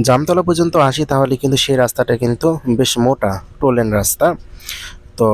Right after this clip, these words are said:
গাড়িতে সেরকম কোনো জ্যাম থাকে না। কিন্তু বর্তমান অবস্থায় এই রাস্তাটা কিন্তু, আহ, বেশি গাড়ির ভিড় হলেই জ্যাম লেগে থাকে, কারণ ছোট সরু রাস্তা, আর এই রাস্তার বিকল্প অন্য কোনো রাস্তা নাই গাড়ি যাতায়াতের জন্য।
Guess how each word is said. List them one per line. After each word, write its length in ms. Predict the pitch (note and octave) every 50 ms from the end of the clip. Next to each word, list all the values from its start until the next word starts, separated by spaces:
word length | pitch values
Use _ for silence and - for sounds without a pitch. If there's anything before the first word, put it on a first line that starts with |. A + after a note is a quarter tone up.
| G#2 G#2 G2 G#2+ A2 B2 B2+
গাড়িতে 360 | C3 B2+ B2 B2 - - E3+ F3 E3+ E3 -
সেরকম 420 | - - - C#3 C#3 C#3 C#3 C#3+ C3+
কোনো 340 | - C#3+ C3+ D3 E3 D#3+ D3+ - - C3+ B2
জ্যাম 240 | G#2+ - C3 B2+ B2 -
থাকে 260 | - A2+ A2 - A#2
না। 140 | G2+ G2 G2 - - _ - - -
কিন্তু 160 | - D#3 D3 A2+
বর্তমান 420 | G#2+ A#2+ B2+ - - F#3 F#3+ F#3 F3+
অবস্থায় 460 | F3 F3 F3+ E3+ - - F3 F#3 F#3 - - - - - - -
এই 120 | E3 E3
রাস্তাটা 380 | E3 D#3+ D3+ - - D3 C#3+ C#3
কিন্তু, 340 | C3+ C#3 C#3+ D3 - F3+ F#3 F3+
আহ, 640 | - - - - - - - - - A#2 A2+ A2+ A2
বেশি 300 | A2 A#2 D3+ D3+ - - D3+
গাড়ির 280 | C3+ C3+ C3+ C#3 C3+
ভিড় 240 | A#2 A2+ A#2+ C#3+ C#3+
হলেই 400 | C3 C3+ C3 C#3+ E3+ E3+ C#3+ D3 - - B2+ A#2+ A2
জ্যাম 240 | G#2+ B2 A#2+ A2+ A2
লেগে 180 | A2 G#2+ A2+
থাকে, 220 | G#2+ - G2+ G2+ G#2+
কারণ 220 | - A#2 A#2 A#2
ছোট 320 | A2 - - - C#3 C3+ - E3 E3+ E3+ - - - - - - -
সরু 300 | - - - D3 D3 D#3+ F3
রাস্তা, 380 | E3 D3 C#3 - - - E3+ F3+ F#3 G3 - - - - - - -
আর 180 | C#3 A#2+ A2 G#2
এই 160 | - C#3+ D#3+
রাস্তার 320 | E3 E3 D3+ - - D3+ C3
বিকল্প 420 | B2 C3 B2+ - D#3+ D#3 - - E3
অন্য 220 | D3+ C#3+ C3+ C#3 C#3+
কোনো 320 | - C3 B2+ C#3 D#3+ D#3+ - - -
রাস্তা 340 | B2+ A#2+ A#2 A2+ - - A#2
নাই 160 | G#2+ G#2 G2+ G2+
গাড়ি 240 | G#2+ G#2+ A2 A2 G#2+
যাতায়াতের 460 | G#2 G#2+ G#2 - A#2+ A2+ A2+ C3+ B2 A#2+
জন্য। 400 | G#2+ A2 G#2 G2+ G2 G2 G2+